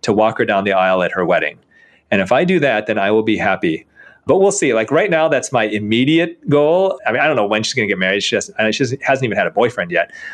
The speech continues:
But someday, I wanna be there to walk her down the aisle. And then once I do that, I will die a happy man, probably. And who knows? Maybe I'll, I,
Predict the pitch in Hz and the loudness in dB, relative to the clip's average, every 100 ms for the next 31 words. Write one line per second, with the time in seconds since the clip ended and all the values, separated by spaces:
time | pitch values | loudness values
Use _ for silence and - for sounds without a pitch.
0 | - 247 247 - 180 233 214 202 147 123 | 0 0 0 -2 -2 0 2 2 4 2
1 | 123 - - - 123 143 160 165 139 151 | 0 -4 -20 -2 2 4 2 0 2 2
2 | 147 131 120 113 113 120 107 113 120 131 | 4 2 2 2 0 0 2 2 2 0
3 | 117 117 104 101 98 101 120 131 139 160 | 0 2 2 4 4 2 0 0 2 2
4 | 233 - 202 180 147 135 131 135 - 143 | 2 0 0 0 0 2 0 -2 -6 -2
5 | 120 123 123 120 113 113 113 113 98 107 | 0 2 2 2 0 0 2 2 0 0
6 | 101 113 101 95 95 92 _ - 151 120 | -2 -2 0 0 0 -6 _ 0 0 0
7 | 95 87 78 _ 135 131 170 131 110 135 | 0 -2 -4 _ 0 2 2 2 2 0
8 | 143 139 123 135 | 2 2 2 0